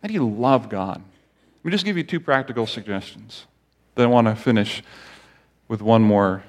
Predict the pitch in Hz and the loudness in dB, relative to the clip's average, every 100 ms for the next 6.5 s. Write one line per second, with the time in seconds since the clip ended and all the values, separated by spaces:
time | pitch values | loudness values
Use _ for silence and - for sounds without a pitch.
0 | - 123 - 110 _ _ _ _ - - | -18 -18 -18 -20 _ _ _ _ -20 -20
1 | _ _ _ _ _ _ _ _ 123 113 | _ _ _ _ _ _ _ _ -8 -4
2 | 107 107 104 101 - 110 - 98 95 95 | -4 -2 -2 -2 -2 -2 -4 -4 0 0
3 | 90 90 - 107 - 104 92 90 90 _ | 0 -4 -8 -10 -6 -2 -2 -4 -6 _
4 | - - - - _ _ _ _ _ _ | -20 -20 -20 -20 _ _ _ _ _ _
5 | _ - 185 180 175 143 127 123 117 110 | _ 0 0 0 0 2 2 2 0 -2
6 | 110 104 98 90 | -2 -8 -8 -12